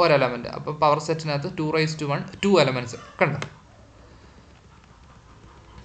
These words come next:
കാർട്ടീഷ്യൻ പ്രോഡക്റ്റ് എന്താണ്? The ordered n tuple. The ordered n tuple എ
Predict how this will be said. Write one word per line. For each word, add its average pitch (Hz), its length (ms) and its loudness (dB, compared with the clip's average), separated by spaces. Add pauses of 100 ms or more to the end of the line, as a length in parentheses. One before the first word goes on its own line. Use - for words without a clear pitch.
(380)
കാർട്ടീഷ്യൻ 175 600 8
പ്രോഡക്റ്റ് 147 440 4
എന്താണ്? 156 260 2 (440)
The 135 80 -8 (160)
ordered 220 320 10 (100)
n 147 40 0 (100)
tuple. 120 280 0 (400)
The - 80 -2 (120)
ordered 226 380 8
n 185 160 4
tuple 165 320 4 (640)
എ 160 40 4